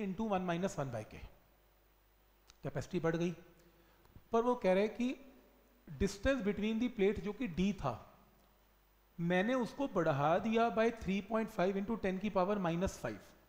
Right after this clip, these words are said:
इससे क्या हुआ, डिनोमिनेटर बढ़ गया और overall कैपेसिटी गिर गई। और कितनी हो गई?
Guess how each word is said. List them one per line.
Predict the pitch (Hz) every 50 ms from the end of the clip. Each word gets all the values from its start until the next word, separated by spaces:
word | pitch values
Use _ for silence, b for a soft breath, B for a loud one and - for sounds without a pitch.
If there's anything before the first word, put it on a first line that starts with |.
| _ _ _ _ _ _ _ _ _ _ _ _ _ _ _ -
इससे | - 196 - - 233 240
क्या | 240 240 220
हुआ, | 220 220 226 226 220
डिनोमिनेटर | 180 202 185 185 185 190 196 202 190 202
बढ़ | 208 202 208 -
गया | 214 214 214 208 - - - _ _ _ _ _ _ _ _ _ - -
और | 202 202
overall | - 185 180 180 196 214 220 208
कैपेसिटी | 214 202 208 202 185 - - 247 190
गिर | 170 165 151
गई। | 139 151 143 147 147 - - - - - - -
और | - 208 -
कितनी | 214 208 - - 233 262 269
हो | 269 254
गई? | 247 254 233 185